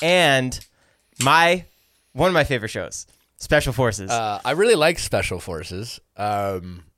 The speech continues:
Speaker 2: I guess from my point of view, it's like, it's a great show because it's, I, I loved being on it, and, but it's not a, it's not messy. <laughs>
Speaker 1: It's basically a show about celebrities doing military training.
Speaker 2: Yeah, legitimate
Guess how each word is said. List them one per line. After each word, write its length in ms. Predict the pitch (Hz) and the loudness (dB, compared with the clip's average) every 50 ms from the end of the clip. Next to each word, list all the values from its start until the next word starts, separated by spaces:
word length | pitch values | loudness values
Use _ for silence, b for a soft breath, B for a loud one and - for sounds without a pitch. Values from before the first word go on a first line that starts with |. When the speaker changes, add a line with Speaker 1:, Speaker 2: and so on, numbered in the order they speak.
| _ _ _ _ _ _ _ _ _ _ _ _ _ _ _ _ _ _ _ _ _ _ - _ _ - | _ _ _ _ _ _ _ _ _ _ _ _ _ _ _ _ _ _ _ _ _ _ -20 _ _ -4
Speaker 2:
I 100 | 147 147 | -2 0
guess 160 | 156 185 - | 0 0 0
from 180 | - 233 220 180 | -2 -4 -4 -2
my 220 | 131 113 127 143 | -2 -2 -2 -2
point 300 | 143 - 180 175 180 185 | -4 -6 -6 -6 -4 -4
of 80 | 185 175 | -4 -4
view, 360 | 185 185 196 202 202 202 - - | -4 -4 -4 -4 -6 -8 -10 -8
it's 260 | - 131 123 - - | -8 -8 -8 -8 -6
like, 380 | 147 139 135 127 123 - - _ _ _ _ _ _ _ _ _ _ _ _ _ _ _ _ _ - | -4 -2 -2 -2 -4 -10 -20 _ _ _ _ _ _ _ _ _ _ _ _ _ _ _ _ _ -10
it's 140 | 143 - | -8 -8
a 40 | 170 | -8
great 360 | 135 113 127 131 135 135 - | -10 -6 -2 -2 -2 -2 -2
show 380 | - - - 117 113 113 123 127 | -6 -6 -4 -2 0 0 -2 -2
because 400 | 123 127 117 - 120 113 104 104 | -4 -8 -8 -6 -6 -6 -6 -8
it's, 400 | 104 92 - - - - - - _ | -10 -10 -10 -12 -12 -12 -14 -14 _
I, 80 | - 104 | -8 -8
I 220 | 107 104 82 104 | -6 -6 -6 -6
loved 280 | 104 107 104 104 101 92 | -6 -6 -6 -8 -8 -10
being 200 | 101 92 85 104 | -10 -10 -8 -8
on 180 | 107 110 107 | -8 -6 -6
it, 200 | 107 107 107 - _ - | -6 -6 -8 -10 _ -18
and, 160 | - 82 85 b b b b b b b b b b b b b b b b b b - | -18 -18 -18 b b b b b b b b b b b b b b b b b b -14
but 80 | 113 | -12
it's 100 | 110 - | -10 -8
not 160 | 131 127 143 | -8 -6 -6
a, 40 | 139 131 - | -6 -6 -8
it's 100 | - - | -8 -6
not 160 | 131 135 107 | -6 -6 -4
messy. 380 | 85 95 113 117 - - 80 - B | -4 -6 -6 -6 -6 -10 -10 -12 B
<laughs> 60 | B B B B B B B B B - _ - | B B B B B B B B B -12 _ -4
Speaker 1:
It's 200 | 196 196 190 - | -2 -2 -2 -2
basically 380 | - 220 226 - 196 208 208 | -2 -2 -2 -2 -2 0 -2
a 40 | 185 | 0
show 280 | 175 - 180 165 151 147 | 0 0 0 0 0 0
about 400 | 139 147 143 135 131 131 - _ _ _ _ | 0 2 2 2 0 0 -4 _ _ _ _
celebrities 500 | - - 160 147 147 143 135 139 139 131 | -6 -4 0 2 2 2 2 0 -4 -4
doing 420 | - 135 139 139 139 135 131 127 131 | -2 -2 0 0 0 -2 -4 -4 -2
military 680 | 139 147 143 143 139 - - 147 135 127 123 120 117 113 | -2 0 0 0 0 0 2 2 2 2 0 -2 -4 -8
training. 560 | - - - 175 147 127 117 113 160 185 185 - b b b b b | -10 -6 -4 -4 -2 -2 -4 -4 -6 -8 -12 -18 b b b b b
Speaker 2:
Yeah, 280 | - 113 113 110 92 78 - | -4 -2 -2 -2 -2 -4 -6
legitimate 600 | 95 101 104 90 92 107 107 107 107 107 104 95 | -8 -8 -8 -4 -4 -2 -2 -2 -2 -4 -6 -10